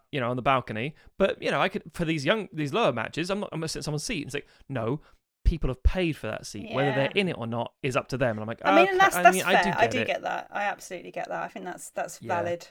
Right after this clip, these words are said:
Speaker 2: um, <laughs> to be honest.
Speaker 1: We, we should point out, we, we did have a, a multiple debate thing, 'cause w-, obviously we arrived and we were going around and taking it all in and being like, "Oh my God, this is so cool," 'cause, you know, you nerd out, that kind of stuff.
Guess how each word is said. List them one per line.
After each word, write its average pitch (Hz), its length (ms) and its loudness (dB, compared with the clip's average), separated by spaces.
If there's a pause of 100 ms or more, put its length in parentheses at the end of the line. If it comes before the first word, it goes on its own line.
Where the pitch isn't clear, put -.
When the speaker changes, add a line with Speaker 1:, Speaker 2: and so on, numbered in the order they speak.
(140)
Speaker 2:
um, 175 220 -4
<laughs> - 880 2
to 214 120 -12
be 180 120 -4
honest. 175 240 -6
Speaker 1:
We, 180 120 2
we 202 140 0
should 185 160 0
point 202 240 4
out, 135 220 2
we, 170 220 0
we 170 260 -2
did 170 240 4
have 151 260 2
a, 139 120 -4
a 139 80 -4
multiple 143 440 -2
debate 127 400 -6
thing, 117 240 -10
'cause 123 120 -10
w-, 135 140 -12
obviously 131 200 -6
we 180 100 -2
arrived 117 600 0
and 120 120 -12
we 123 80 -8
were 123 80 -8
going 160 260 -2
around 120 460 -4
and 113 100 -14
taking 131 300 -10
it 123 100 -12
all 123 220 -6
in 120 160 -6
and 117 80 -10
being 117 140 -8
like, 113 120 -14
"Oh 240 220 2
my 247 140 2
God, 240 160 -2
this 190 160 -4
is 175 60 -8
so 214 120 -2
cool," 165 240 -4
'cause, 127 240 -10
you 127 80 -8
know, 123 120 -8
you 120 180 -8
nerd 113 200 -6
out, 110 200 -10
that 110 140 -14
kind 107 120 -16
of 101 80 -18
stuff. 110 200 -16